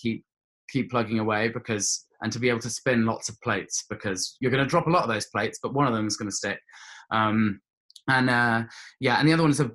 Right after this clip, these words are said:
as a presenter, because I do presenting work as well. Um, and, uh, uh, one thing that I've dealt with the problems of not being able to get things that, uh, from that capacity is to do them myself. Um, but, uh, that one's, yeah, presenting is a tough one. And it's, you know, it,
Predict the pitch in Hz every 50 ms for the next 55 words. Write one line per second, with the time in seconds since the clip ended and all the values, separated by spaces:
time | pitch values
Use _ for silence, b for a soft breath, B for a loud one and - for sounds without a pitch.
0 | - - 139 113 - 139 120 143 139 143 135 - 120 110 110 123 117 - 123 110
1 | 123 123 120 117 117 120 117 113 120 107 107 104 104 - 110 101 - 107 95 90
2 | 92 95 95 - B B B B B - - 107 104 104 104 104 107 - - 120
3 | 117 117 120 - - 127 113 - - _ - 123 120 113 _ - 117 117 147 147
4 | 143 139 139 127 117 98 117 113 - 147 139 143 117 123 113 127 - - 123 107
5 | - 107 107 104 117 107 110 120 107 - 113 110 107 113 113 110 101 104 - 104
6 | - 113 101 - - - - - - - 117 107 107 107 101 - - - - -
7 | 104 - - - - 107 - - 107 - - 120 113 113 113 - - - - 107
8 | 101 - - 107 101 - - 117 107 - - 110 104 107 104 95 92 95 - -
9 | 90 90 92 - - _ _ B B B B B B - 104 107 110 110 107 110
10 | 110 110 - - 117 113 120 110 - - - - 117 113 107 113 139 135 - 120
11 | 123 117 113 113 - 131 110 104 98 - - 139 135 151 147 143 135 117 110 107
12 | - - - - 117 104 - - 101 98 95 98 104 101 - - - 117 113 101
13 | - - - 131 123 117 110 104 98 95 - 117